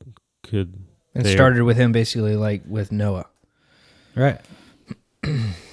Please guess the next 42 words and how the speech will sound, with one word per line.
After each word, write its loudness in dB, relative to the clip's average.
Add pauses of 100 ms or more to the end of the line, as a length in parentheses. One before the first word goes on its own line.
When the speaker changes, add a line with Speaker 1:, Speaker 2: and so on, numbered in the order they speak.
(1600)
Speaker 2:
I 4
mean, 4
it 4
would 0
still 2
be 0
through 0
Abraham. -2
Speaker 3:
'Cause 4
that's 4
basically 4
what 6
he 4
said. 0
He -2
said -4
in 2
that -2 (440)
scripture -4
there, -2
he -2
said, -8
uh, -8 (640)
"I 2
will 4
disown 6
them 4
and 0
destroy 0
them 2
with 2
a 0
plague. -2
Then 2
I 0
will 0
make 0
you -2
into -2
a -6
greater -2
nation -6